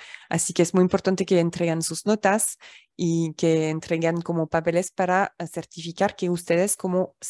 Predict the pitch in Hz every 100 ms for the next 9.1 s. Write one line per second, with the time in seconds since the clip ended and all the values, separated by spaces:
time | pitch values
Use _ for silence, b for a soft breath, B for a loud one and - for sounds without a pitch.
0 | - - 165 147 147 143 147 151 - 160
1 | B B B 185 175 170 185 214 196 -
2 | 185 170 - 165 - 151 151 - - 180
3 | 170 220 220 220 - - 180 165 165 185
4 | 214 185 - 165 165 180 - - 175 170
5 | 190 190 160 165 165 165 160 - 160 139
6 | 135 _ _ _ _ _ _ _ - -
7 | - 165 160 156 151 165 185 208 196 185
8 | 175 165 156 160 175 170 _ - - 220